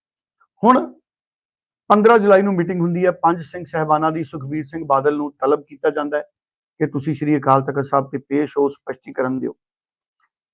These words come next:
ਪੰਦਰਾਂ ਤੋਂ ਕੱਲ੍ਹ ਚੌਵੀ ਤਰੀਕ ਨੂੰ ਸੁਖਬੀਰ ਬਾਦਲ ਸ਼੍ਰੀ ਅਕਾਲ ਤਖਤ ਸਾਹਿਬ ਤੇ ਪੇਸ਼ ਹੋਏ।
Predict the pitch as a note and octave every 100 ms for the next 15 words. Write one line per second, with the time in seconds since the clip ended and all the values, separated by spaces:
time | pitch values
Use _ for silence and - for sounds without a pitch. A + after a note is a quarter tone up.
0 | _ G3+ G#3 G#3+ A3 A3 G#3+ G#3+ G3 G#3+
1 | G#3 - D#3+ E3 G#3+ F3 F#3 F3 F#3+ F3
2 | F3 D3 D3+ E3 D#3+ C#3+ D3 D3 D#3+ D3+
3 | C#3 C#3 C#3 C#3 D3 - C#3+ C#3+ D3+ C3+
4 | C3+ B2 -